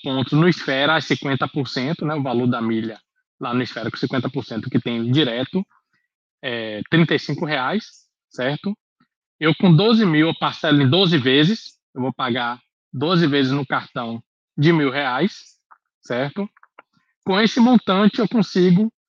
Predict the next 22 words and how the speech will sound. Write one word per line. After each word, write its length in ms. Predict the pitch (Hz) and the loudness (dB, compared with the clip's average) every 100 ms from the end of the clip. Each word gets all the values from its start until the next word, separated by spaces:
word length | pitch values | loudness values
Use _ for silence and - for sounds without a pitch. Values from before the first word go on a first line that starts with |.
| _ _ - | _ _ -2
trezentos 540 | 185 170 226 247 208 | 2 4 2 2 0
e 80 | 226 | 0
quarenta 380 | 208 190 190 190 | 0 0 2 4
e 40 | |
dois 540 | 147 160 175 - - _ | 4 4 0 -2 -18 _
mil 180 | 175 196 | -2 -2
pontos, 640 | - 147 160 - 196 - - | -2 -4 -4 -4 -8 -10 -12
oitocentos 400 | 170 160 - 180 | -4 -4 -2 -6
e 40 | - | -2
cinquenta 220 | 190 185 | -2 -2
e 40 | |
sete, 460 | 165 120 101 - 151 | -6 -8 -10 -12 -8
né? 200 | 131 180 - _ _ _ _ _ _ | -6 -8 -12 _ _ _ _ _ _
Vamos 200 | 196 185 | -4 -2
arredondar 480 | 156 170 156 139 143 | 0 0 0 -4 -6
pra 120 | 151 | -8
trezentos 360 | 143 139 135 | -6 -6 -8
e 320 | 156 - 147 131 | -8 -4 -2 -2
quarenta 360 | 131 123 123 | -6 -6 -6
e 60 | 127 | -6
dois 220 | 123 117 | -4 -6
mil 260 | 117 120 | -4 -4